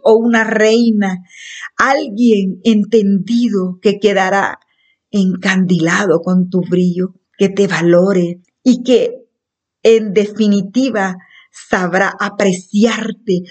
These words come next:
como el tesoro que realmente eres. Qué bonita reflexión, amados hermanos. Tú vales más que ese diamante, que ese rey tomó para su corona. Tú vales mucho más, porque tú eres un hijo de Dios.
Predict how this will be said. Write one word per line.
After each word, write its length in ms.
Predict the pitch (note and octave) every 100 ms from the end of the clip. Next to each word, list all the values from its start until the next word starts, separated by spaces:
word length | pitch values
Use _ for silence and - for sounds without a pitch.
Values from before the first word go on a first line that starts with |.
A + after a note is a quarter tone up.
| - _
como 320 | F#3+ F#3 F#3+
el 160 | F3+ F3+
tesoro 760 | F3 F3+ - - G3+ F#3+ F3+
que 140 | F#3
realmente 1040 | F3 F3+ F3 E3+ F3 G3 G#3+ G#3 A3+ A#3 A#3 _ -
eres. 540 | D#3+ D3 - - _ _ _
Qué 140 | -
bonita 400 | G#3 E3+ E3 -
reflexión, 640 | F3+ F3 E3+ F3 - F3 F3
amados 400 | F3 F3 F3+ -
hermanos. 600 | F3 F3+ - F3+ G3 - _ _
Tú 140 | - A3+
vales 300 | F#3 E3+ F3+
más 360 | F#3 F3+ F3 -
que 280 | - E3+ - _
ese 320 | - F#3+ F3+ D#3
diamante, 880 | D#3+ D#3+ F3 F3 F3+ F3+ - F3+ - _ - - - _
que 120 | -
ese 200 | F#3 G#3
rey 320 | F#3+ F#3+ G3
tomó 320 | F#3 F3+ F3 F3
para 240 | E3+ F3+
su 180 | - F3+
corona. 640 | F3+ F3 F3 F3+ F#3 F3+ - - - _
Tú 160 | C#4
vales 320 | C4 G3+ F3+ F#3
mucho 400 | F3 F3+ F#3+ E3+
más, 500 | E3+ F3 F3+ - _ _ _ _ -
porque 320 | A3+ F3+ G3
tú 320 | F#3 G#3+ G3
eres 300 | F3 E3+ -
un 140 | F3+
hijo 280 | F#3 F3+ F#3
de 140 | F3+ E3+
Dios. 480 | F3+ F3+ F#3+ -